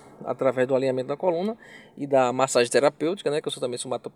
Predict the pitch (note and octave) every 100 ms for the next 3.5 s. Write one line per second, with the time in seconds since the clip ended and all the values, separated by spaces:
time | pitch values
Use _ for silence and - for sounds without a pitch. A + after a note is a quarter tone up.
0 | - B2 B2 B2 C3+ - C#3+ E3+ - G3
1 | - A3 F3 F#3+ A3 - E3 B3 D#4 G3
2 | C3+ C#3+ B3 _ - E3+ F#3+ G#3 - A3
3 | G#3 A3 F#3 G3